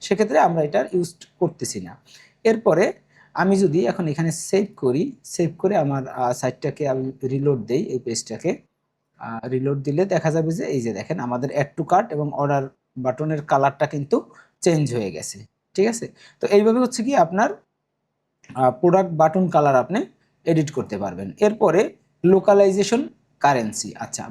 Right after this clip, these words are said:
by default হচ্ছে গিয়ে আপনার এরকম, আহ, বাংলাদেশি টাকা হিসেবে কারেন্সি থাকবে।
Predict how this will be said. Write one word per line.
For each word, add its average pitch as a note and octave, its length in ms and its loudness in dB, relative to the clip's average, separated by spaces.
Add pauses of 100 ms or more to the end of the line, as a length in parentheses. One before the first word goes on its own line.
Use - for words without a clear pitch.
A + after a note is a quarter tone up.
by G#3 160 6
default B3 380 -2
হচ্ছে A#3 220 -4
গিয়ে G#3+ 200 2
আপনার E3+ 360 2
এরকম, E3+ 440 0
আহ, D3+ 140 -2
বাংলাদেশি D3+ 500 0
টাকা C#3 280 0
হিসেবে D#3 300 -2
কারেন্সি D3+ 400 -2
থাকবে। C3+ 420 -2